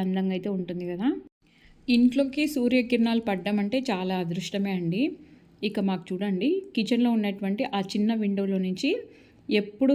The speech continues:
సూర్యకిరణాలు అయితే లోపలికి పడుతూనే ఉంటాయి. ఆ తర్వాత మా దేవుడి గదిలో కూడా చిన్న విండో అయితే ఉంది, అక్కడి నుంచి కూడా లోపల దేవుడి గదిలో కూడా మార్నింగ్ పడుతూ ఉంటాయన్నమాట. చాలా అదృష్టమే అండి అలా పడ్డము.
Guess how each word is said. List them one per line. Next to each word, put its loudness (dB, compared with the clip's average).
సూర్యకిరణాలు 0
అయితే -2
లోపలికి -2
పడుతూనే -2
ఉంటాయి. -2
ఆ 0
తర్వాత -2
మా 0
దేవుడి 2
గదిలో 0
కూడా 0
చిన్న 2
విండో 2
అయితే -4
ఉంది, 0
అక్కడి 2
నుంచి 2
కూడా 0
లోపల -2
దేవుడి 4
గదిలో 0
కూడా 2
మార్నింగ్ 0
పడుతూ -4
ఉంటాయన్నమాట. -4
చాలా 2
అదృష్టమే -2
అండి -4
అలా -4
పడ్డము. -2